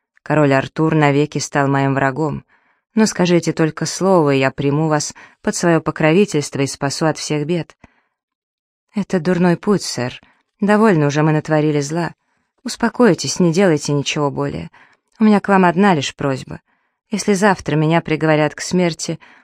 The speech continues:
умоляю вас, придите на помощь, спасите меня». «Не бойтесь, госпожа.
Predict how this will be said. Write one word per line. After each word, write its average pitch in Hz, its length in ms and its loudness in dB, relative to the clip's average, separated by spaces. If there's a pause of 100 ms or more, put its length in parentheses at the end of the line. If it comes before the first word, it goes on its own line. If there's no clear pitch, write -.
(140)
умоляю 196 480 4
вас, 151 200 0
придите 185 480 -2
на 151 140 0
помощь, 143 400 -4
спасите - 640 -4
меня». - 260 -10 (720)
«Не 147 200 0
бойтесь, 151 540 0
госпожа. 135 580 -6